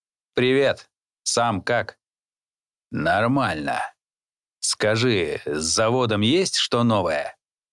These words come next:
«В пятницу у меня встреча с Леоном»,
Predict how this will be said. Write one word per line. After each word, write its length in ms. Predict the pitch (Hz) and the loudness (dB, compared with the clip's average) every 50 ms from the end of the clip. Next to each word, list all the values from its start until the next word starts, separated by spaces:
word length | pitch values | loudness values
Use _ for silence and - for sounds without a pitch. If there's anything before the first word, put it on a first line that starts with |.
| _ _ _ _ _ _ _ _ | _ _ _ _ _ _ _ _
«В 120 | - - - | -14 -4 0
пятницу 520 | 143 147 156 156 123 131 117 113 - 120 | 2 2 2 2 2 0 0 2 2 2
у 60 | 117 | 2
меня 280 | 120 123 127 131 127 117 | 2 2 2 2 2 0
встреча 440 | 117 - - 131 139 123 - 113 104 | 0 0 0 0 2 2 0 0 0
с 100 | - - | 0 0
Леоном», 540 | 120 120 131 131 123 113 101 85 - - | 2 2 2 2 2 2 0 -2 -2 -4